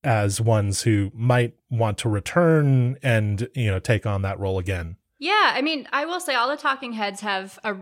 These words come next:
Speaker 2: a relatively difficult job in this show because, you know, similar to Formula One, they're trying to explain to you the rules about what happens. They often have to go into detail about, you know, what a golf tournament entails, all four rounds. I think they had to mention multiple times throughout the show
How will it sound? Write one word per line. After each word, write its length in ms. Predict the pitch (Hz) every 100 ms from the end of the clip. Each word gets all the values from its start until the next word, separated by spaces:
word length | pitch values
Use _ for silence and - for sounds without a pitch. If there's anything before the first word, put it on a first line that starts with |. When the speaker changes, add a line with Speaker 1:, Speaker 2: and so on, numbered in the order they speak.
| -
Speaker 2:
a 100 | 233
relatively 560 | 240 269 262 233 214 208
difficult 520 | 196 190 202 190 -
job 280 | - 160 170
in 120 | 180
this 140 | 180 185
show 260 | - 190
because, 460 | 180 175 190 175 - - _ _ _
you 80 | 277
know, 100 | 240
similar 380 | 226 233 233 214
to 60 |
Formula 420 | 208 202 190 185 190
One, 200 | 226 214
they're 120 | 202
trying 260 | 226 214 190
to 80 |
explain 440 | 190 - 196 180 180
to 140 | 196
you 80 | 185
the 100 | 180
rules 400 | 175 175 180 175
about 200 | 185 165
what 100 | 165
happens. 580 | 226 220 214 208 202 185
They 160 | 190 185
often 420 | - 196 180 190
have 120 | 185
to 80 | 208
go 140 | 185 180
into 200 | 180 180
detail 480 | 185 185 - 180
about, 340 | 175 170 165 -
you 80 | 214
know, 120 | 196
what 180 | 180 185
a 60 | 196
golf 300 | 185 196 -
tournament 420 | 226 220 226 220
entails, 640 | 240 247 330 330 214 190
all 240 | 190 202 226
four 320 | - 240 233
rounds. 460 | 247 262 190 190
I 100 | 196
think 160 | 190 208
they 160 | 208 202
had 140 | 190
to 60 | 190
mention 440 | 185 202 196 190
multiple 460 | 185 208 214 185 185
times 320 | 185 175 175
throughout 300 | 190 175 -
the 60 |
show 440 | 180 208 196 185